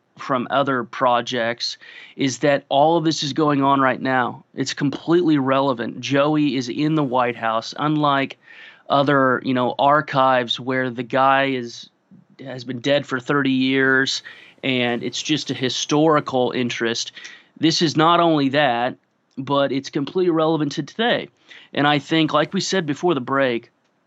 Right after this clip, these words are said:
people are coming forward now that aren't even necessarily virtuous people. They're just people who wanna cover their own behind, like Joseph Ziegler, the I R S agent, who's been investigating the Biden since twenty eighteen.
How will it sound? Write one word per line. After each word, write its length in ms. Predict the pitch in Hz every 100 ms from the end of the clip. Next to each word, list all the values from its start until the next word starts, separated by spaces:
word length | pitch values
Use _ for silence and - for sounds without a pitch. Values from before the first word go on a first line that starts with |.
| _ _ _ _ -
people 300 | - 190 185
are 60 | 170
coming 260 | 180 185 143
forward 500 | - 151 165 151 131
now 440 | 123 123 117 113 - - _ -
that 160 | 156 156
aren't 300 | 175 190 -
even 380 | 180 170 156
necessarily 1200 | 151 160 - 156 - 151 160 156 135 131 120 117 - _ -
virtuous 540 | 127 190 185 143 127
people. 480 | - 123 120 131 120 - _ _ 139
They're 140 | 175
just 180 | 190 -
people 320 | 180 160 156
who 120 | 156
wanna 220 | 139 139
cover 480 | 127 - 151 143 131 - - _
their 240 | 135 135 143
own 260 | 175 170
behind, 600 | 131 123 117 110 98 - -
like 180 | 135 123
Joseph 380 | 147 143 151 123
Ziegler, 440 | 156 180 131 120
the 140 | 117
I 200 | - 139
R 120 | 139 143
S 220 | 156 135
agent, 400 | 120 113 98 - - -
who's 160 | - 135
been 180 | 147 139
investigating 800 | 127 120 143 147 135 139 135 127
the 60 |
Biden 460 | 120 123 123 131 123
since 280 | - 131 -
twenty 360 | - 147 135
eighteen. 500 | 131 - - 165 104